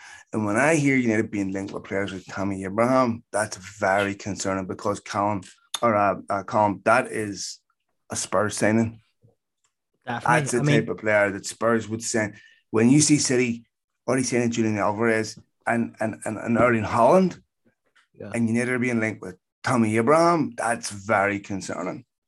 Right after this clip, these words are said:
Speaker 2: Well, Haaland, Haaland isn't done, right? But we're pretty certain he's gonna end up at City.
Speaker 1: Mm.
Speaker 2: Who, who does that leave out there for us? Because really,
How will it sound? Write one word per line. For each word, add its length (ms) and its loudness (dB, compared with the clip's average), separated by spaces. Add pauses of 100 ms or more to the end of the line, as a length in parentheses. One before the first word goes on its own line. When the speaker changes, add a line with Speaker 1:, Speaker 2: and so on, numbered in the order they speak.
(140)
Speaker 2:
Well, 240 -2
Haaland, 400 2
Haaland 360 4
isn't 260 -6
done, 200 -12
right? 240 -8
But 220 -8
we're 360 -6 (120)
pretty 240 2
certain 320 -2
he's 160 -6
gonna 240 -4
end 220 -4
up 100 -8
at 100 -12
City. 400 2
Speaker 1:
Mm. 440 -12
Speaker 2:
Who, 220 10
who 140 10
does 120 8
that 180 6
leave 320 0
out 200 -2
there 160 4
for 220 4
us? 80 2
Because 380 0 (340)
really, 580 4